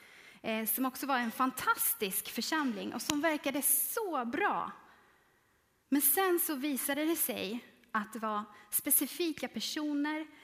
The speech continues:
människors egen rättfärdighet, kontroll över människor som hade blivit viktigare än Jesus själv och hans rättfärdighet.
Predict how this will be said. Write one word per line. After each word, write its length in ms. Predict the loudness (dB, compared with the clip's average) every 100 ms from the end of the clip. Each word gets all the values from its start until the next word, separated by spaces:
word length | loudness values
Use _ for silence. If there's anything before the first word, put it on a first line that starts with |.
| -12 0
människors 640 | 2 4 2 -2 -4 -6 -4
egen 580 | 0 0 0 -2 -2 -2
rättfärdighet, 1120 | -6 -6 -4 -2 -4 -4 -4 -4 -8 -12 -18 -20 -20 -12
kontroll 600 | -2 0 0 -2 0 0 0
över 180 | 0
människor 540 | 0 0 -2 -4 -4 -4
som 200 | -2 -2
hade 160 | -2
blivit 320 | -2 -2 -2 -4
viktigare 500 | -6 -6 -4 -2 -4
än 140 | -2
Jesus 460 | -2 -2 -4 -8 -6
själv 360 | -4 -4 -6
och 60 | -4
hans 380 | 0 0 0 -4
rättfärdighet. 920 | -6 -10 -8 -6 -6 -8 -10 -18